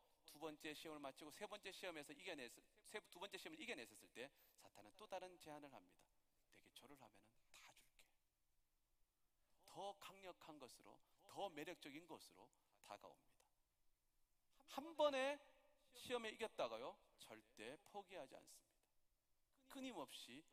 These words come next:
넘어질 때까지 계속해서 공격하고 또 공격하고 또 공격하게 됩니다. 그냥 한 번 절하면은 괜찮지. 우리의 마음에 그렇게 들기도 합니다.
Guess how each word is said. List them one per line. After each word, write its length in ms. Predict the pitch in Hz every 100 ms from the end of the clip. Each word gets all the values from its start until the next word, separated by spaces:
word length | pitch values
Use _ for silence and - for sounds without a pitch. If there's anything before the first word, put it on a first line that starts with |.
| -
넘어질 400 | 123 139 131 113
때까지 380 | 107 - 90 95 -
계속해서 680 | - - 339 - 98 - 110 - - -
공격하고 640 | 196 202 190 - - 247 - - -
또 120 | 294
공격하고 680 | 269 127 110 - 90 87 110 - - -
또 200 | 262 233 -
공격하게 1160 | 120 135 127 95 123 _ _ - - 104 95 87 - -
됩니다. 260 | - - - - _ - - - - - _ _ - - - - - - - -
그냥 460 | - 110 107 135 160 - - -
한 240 | - 151 151
번 160 | 165
절하면은 540 | 156 - 127 131 117 120
괜찮지. 600 | - 139 - - - - - - - - - _ - - - - - - -
우리의 180 | 185
마음에 300 | 135 98 101
그렇게 260 | 101 101 -
들기도 320 | - - -
합니다. 240 | 92 -